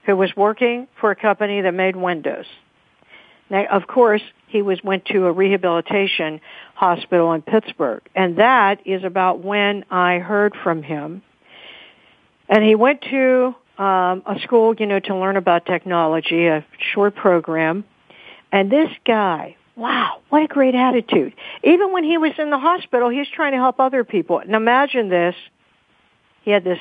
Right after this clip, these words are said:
sudden change in his life. He had, and still does, one of the best attitudes of anyone I'd met. So I picked up the phone, I called Rex,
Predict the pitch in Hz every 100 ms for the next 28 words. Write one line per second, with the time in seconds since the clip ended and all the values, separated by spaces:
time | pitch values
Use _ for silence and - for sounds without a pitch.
0 | - 240 233 247 247 - 240 214 202 196
1 | 196 175 180 - 175 156 - - _ _
2 | - - - _ - 269 320 311 269 208
3 | 175 143 - _ 208 185 - 226 214 196
4 | 151 147 190 180 170 160 220 277 - 196
5 | 180 175 - 170 170 - 175 208 233 220
6 | 196 180 175 165 143 - 196 139 - -
7 | - 165 - 285 - 285 - 240 247 233
8 | 254 302 _ _ _ - 175 196 196 202
9 | 202 202